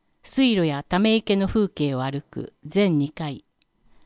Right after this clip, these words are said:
江戸時代に描かれた村絵図をもとに市内の史跡を歩きます。第一回、上野郷村絵図の水路沿いを歩く。五月十四日木曜、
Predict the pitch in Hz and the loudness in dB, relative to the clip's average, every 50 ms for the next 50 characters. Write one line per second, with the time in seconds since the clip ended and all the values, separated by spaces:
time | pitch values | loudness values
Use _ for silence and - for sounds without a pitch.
0 | - - - - _ _ - 180 196 254 262 247 240 247 220 214 185 175 165 156 | -20 -20 -20 -20 _ _ -6 -2 2 2 2 2 2 0 2 2 4 4 4 4
1 | 165 165 185 190 - 202 190 180 170 - - 139 151 165 180 214 214 208 220 190 | 4 2 0 0 0 0 0 0 0 0 -2 -2 0 2 2 4 4 4 2 2
2 | 170 165 147 143 151 156 156 - 143 135 123 101 - - - 233 233 208 190 175 | 0 0 2 2 0 0 0 -2 -2 -2 -2 -4 -6 -6 -2 0 2 2 2 2
3 | 147 143 - - - 185 - - - 180 175 160 151 160 156 - - 151 147 143 | 0 0 -2 -4 -6 -6 -4 -4 -2 0 0 0 -2 -4 -6 -6 -4 -2 -2 -2
4 | 151 - - - _ _ - - _ _ _ _ _ _ _ _ - 185 233 240 | -4 -6 -12 -20 _ _ -20 -20 _ _ _ _ _ _ _ _ 0 2 4 4
5 | 214 175 - _ _ - - 165 156 139 - - _ _ _ _ _ - - _ | 4 2 -2 _ _ -6 -4 -2 -2 -4 -6 -10 _ _ _ _ _ -20 -20 _
6 | _ _ _ _ _ - - 196 220 240 233 226 220 208 214 208 202 196 190 185 | _ _ _ _ _ -2 0 2 4 4 4 4 4 6 6 6 6 4 2 2
7 | 180 175 175 - - _ - - 247 226 220 190 165 156 151 - - 214 220 226 | 2 0 0 -2 -4 _ -2 0 0 2 2 2 2 0 0 -2 -2 0 2 2
8 | 214 214 202 202 208 196 196 190 180 175 175 170 175 170 _ - - - - _ | 2 2 2 2 2 2 4 2 2 2 0 -2 -4 -6 _ -12 -14 -14 -14 _
9 | _ _ _ _ _ _ _ _ _ _ _ - - 208 226 220 202 196 - 175 | _ _ _ _ _ _ _ _ _ _ _ -4 0 2 4 4 2 2 0 -4
10 | 165 180 202 185 170 160 160 - _ - 160 156 147 147 - - 180 170 156 147 | -2 0 2 2 2 2 0 -2 _ 0 0 2 2 0 -2 -4 -4 -2 -2 -2
11 | 131 120 - - | -2 -4 -8 -12